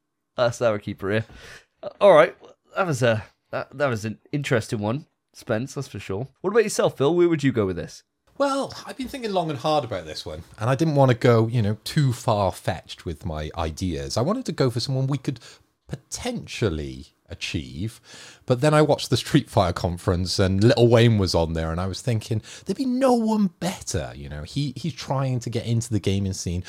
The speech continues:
Speaker 2: trying to get some fans behind him. You know, his presenting style was very much like ours.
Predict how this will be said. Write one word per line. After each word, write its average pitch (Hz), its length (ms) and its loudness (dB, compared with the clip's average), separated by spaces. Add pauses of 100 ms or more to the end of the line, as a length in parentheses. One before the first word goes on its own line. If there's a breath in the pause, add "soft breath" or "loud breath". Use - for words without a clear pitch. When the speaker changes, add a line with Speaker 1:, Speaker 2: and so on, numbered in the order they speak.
(180 loud breath)
Speaker 2:
trying 160 300 -2
to - 80 -8
get 139 120 -2
some 135 120 0
fans 123 420 0
behind 101 540 -4
him. 92 280 -4 (260 soft breath)
You 123 120 2
know, 113 140 4
his 165 180 0
presenting 160 580 2
style 170 260 2
was 143 120 2
very 113 320 6
much 120 260 2
like 107 240 2
ours. 113 380 2